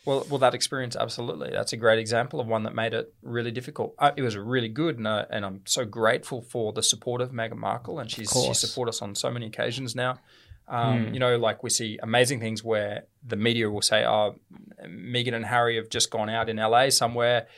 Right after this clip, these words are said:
Speaker 1: Um, we know it's this shirt and these shoes.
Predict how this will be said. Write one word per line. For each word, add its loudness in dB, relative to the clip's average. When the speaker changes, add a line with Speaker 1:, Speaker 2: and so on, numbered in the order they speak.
Speaker 1:
Um, 0
we -4
know 4
it's -4
this 2
shirt 4
and -4
these -2
shoes. 2